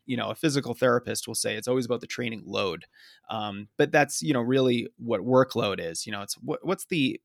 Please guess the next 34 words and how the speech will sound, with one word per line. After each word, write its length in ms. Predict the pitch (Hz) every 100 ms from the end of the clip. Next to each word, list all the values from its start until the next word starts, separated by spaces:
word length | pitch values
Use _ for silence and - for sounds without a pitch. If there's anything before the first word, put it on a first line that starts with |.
| -
intensity 800 | 117 - - 135 - 101 101 95
or 160 | 104
stress 480 | - - 151 135 -
level 400 | 107 101 87 - - - -
of 160 | 123 120
your 140 | 113
training 400 | - 123 117 117
in 140 | 101 107
general, 520 | 123 120 110 95 - _ _ _
and 420 | 110 110 107 110 - -
any 240 | 170 156
increase 480 | 190 240 - 127 -
in 120 | 110
that 260 | 113 113 117
should 180 | - 196
be 80 |
pretty 240 | 180 214 143
general, 480 | 123 117 117 - - -
uh, 240 | 110 104 113
and 160 | 120
pretty 200 | 120 151
slow 580 | 120 - 123 123 123 120 -
and 140 | 110 -
gradual 640 | 120 117 117 113 123 -
over 300 | 117 113 113
time. 480 | - 123 117 107 - - - - _
Because, 380 | 127 135 131 127
you 80 | -
know, 80 | 147
the 80 | 123
body 320 | 123 156 160
just 220 | 147 131
doesn't 380 | 135 135 123 113
react 840 | 117 117 120 127 139 127 - -